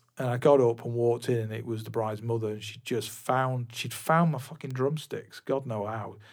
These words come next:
And she was behind the kit. She was pissed, absolutely leathered. And she was just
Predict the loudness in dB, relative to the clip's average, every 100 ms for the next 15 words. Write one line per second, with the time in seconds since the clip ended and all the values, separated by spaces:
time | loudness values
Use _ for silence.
0 | -20 -20 _ _ -12 -8 -6 -4 -6 -2
1 | -2 -4 -6 -6 -6 -6 -10 -12 -12 -10
2 | -6 -2 -2 -4 -10 -14 -20 _ -20 _
3 | _ -6 -4 -4 -6 -6 0 4 4 2
4 | 0 -4 -2 -2 -4 -6 -10 -12 -20 -20
5 | -20 -20 _ -8 -2 2 2 2 -2 0
6 | 0 -4